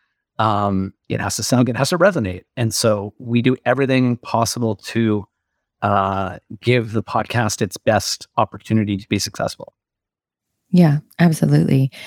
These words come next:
Speaker 2: And very quickly, I know this isn't specifically your wheelhouse, um, but on the production side, can you give us just a little bit of a, of, uh, uh, I wanna say, like, a, like, a taster or, like, an appetizer of what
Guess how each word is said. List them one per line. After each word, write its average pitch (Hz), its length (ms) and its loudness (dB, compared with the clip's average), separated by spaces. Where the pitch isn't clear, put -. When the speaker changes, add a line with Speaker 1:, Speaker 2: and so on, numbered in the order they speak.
Speaker 2:
And 208 320 6
very 311 220 6
quickly, 190 440 4
I 180 60 4
know 196 160 8
this 208 240 6
isn't 180 360 6
specifically 220 760 4
your 165 140 6
wheelhouse, 156 720 4
um, 190 300 6
but - 240 2
on 311 200 6
the 330 80 2
production 160 540 4
side, 147 280 4
can 247 120 2
you 262 80 8
give 330 140 0
us 285 140 2
just - 180 0
a 208 60 6
little 175 360 8
bit 165 200 4
of 156 140 4
a, 147 300 6
of, 165 260 2
uh, - 80 -10
uh, - 100 0
I 175 100 0
wanna 180 220 6
say, 185 180 4
like, 160 160 4
a, 139 280 6
like, 147 140 0
a 139 40 -2
taster 143 640 2
or, 165 100 4
like, 151 160 4
an 143 140 0
appetizer 143 640 2
of 165 180 -2
what 170 520 2